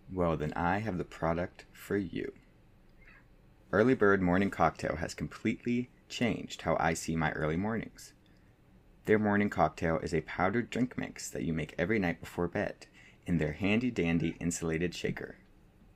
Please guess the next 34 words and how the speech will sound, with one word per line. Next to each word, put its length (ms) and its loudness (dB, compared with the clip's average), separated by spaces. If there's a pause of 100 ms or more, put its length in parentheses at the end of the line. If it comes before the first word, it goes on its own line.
(680)
After 220 4
making 320 2
your 80 -6
cocktail, 580 0 (300)
just 240 -4
leave 160 2
it 80 0
on 160 2
your 80 2
nightstand 560 0
for 80 -6
the 80 -4
next 300 -6
morning. 320 -10 (1200)
What 100 -4
I 120 8
personally 580 2
recommend 560 -4
is 120 -4
setting 280 0
your 140 2
alarm 460 -2
for 200 -8
fifteen 400 -4
to 60 -6
twenty 260 -2
minutes 480 -4 (340)
before 240 -2
you 120 4
actually 360 2
want 200 0
to 60 -12
get 160 -4
up. 220 2